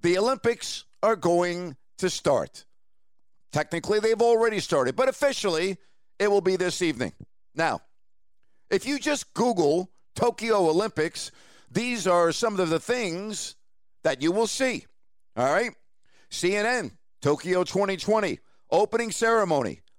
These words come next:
what we know, who's going, and who's not. Then another headline, the director of the opening ceremony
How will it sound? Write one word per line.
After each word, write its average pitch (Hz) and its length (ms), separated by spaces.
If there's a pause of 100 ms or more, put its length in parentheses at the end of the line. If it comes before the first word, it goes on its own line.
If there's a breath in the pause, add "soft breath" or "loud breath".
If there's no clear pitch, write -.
(100)
what 180 220
we 185 140
know, 190 480 (380)
who's 185 260
going, 185 500 (400)
and 165 220
who's 165 320
not. 220 300 (920)
Then 123 140
another 208 460 (400)
headline, 139 500
the 143 140
director 214 560
of 170 220
the 156 200
opening 185 440
ceremony 196 760